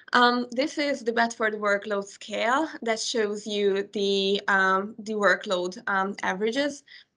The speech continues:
As you can see, we had four different scenarios. Um, the first one was a normal scenario. We also had an L V P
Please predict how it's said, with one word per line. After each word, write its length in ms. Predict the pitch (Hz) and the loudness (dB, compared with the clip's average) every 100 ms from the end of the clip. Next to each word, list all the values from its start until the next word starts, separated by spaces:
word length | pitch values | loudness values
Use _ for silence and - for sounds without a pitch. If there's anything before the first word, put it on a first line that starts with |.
| - - | -20 -2
As 180 | 240 247 | 0 0
you 60 | 285 | -2
can 160 | 262 | -2
see, 220 | 240 262 233 | -4 -6 -4
we 80 | |
had 220 | 233 208 - | 2 2 0
four 340 | - 233 220 | -8 -2 -2
different 580 | 214 214 214 202 196 196 | -2 -10 -8 -6 -6 -8
scenarios. 920 | - 190 180 185 214 233 247 262 262 _ _ _ - | -10 -6 -2 -2 -4 -4 -6 -8 -12 _ _ _ -4
Um, 340 | 214 214 220 | 0 0 -2
the 80 | 226 | -6
first 320 | 226 220 220 | -2 -2 0
one 160 | 214 208 | -2 0
was 220 | 202 202 | -2 -4
a 20 | |
normal 360 | 196 247 285 269 | -2 -2 0 -2
scenario. 840 | - 247 233 226 233 220 226 226 - - - | -2 -2 0 2 2 2 2 -2 -8 -20 -6
We 160 | 233 | 2
also 240 | 220 220 214 | 2 2 -4
had 180 | 202 - | -4 -4
an 160 | 196 | -6
L 260 | - 254 277 | -4 -2 -2
V 160 | 254 240 | -2 -4
P 480 | - 226 220 226 | -4 -2 -2 -6